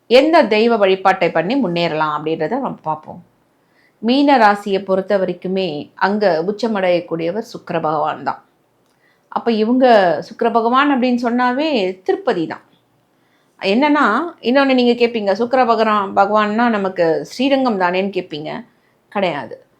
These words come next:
திருப்பதியில இருக்கக்கூடிய பத்மாவதி தாயாரத்தை நீங்க போய் பார்க்கணும். அப்போ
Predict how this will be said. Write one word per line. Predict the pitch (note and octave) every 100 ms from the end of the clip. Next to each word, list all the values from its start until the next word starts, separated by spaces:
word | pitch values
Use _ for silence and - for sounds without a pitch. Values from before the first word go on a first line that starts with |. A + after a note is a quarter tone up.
| _ _ _
திருப்பதியில | B3 C#4+ D4 - C#4+ C4+ B3+
இருக்கக்கூடிய | A#3 A#3+ A#3+ B3 - A3+ A3+ C4+ C#4 -
பத்மாவதி | A3 G#3+ B3+ E4 F4+ F4 D4
தாயாரத்தை | B3+ G#3 G3+ G3 F#3+ G#3+
நீங்க | G3+ F3+
போய் | D#3+ D#3+
பார்க்கணும். | - - - - _ _ _ _ _ _ _ _ _ _ _
அப்போ | G#3 G#3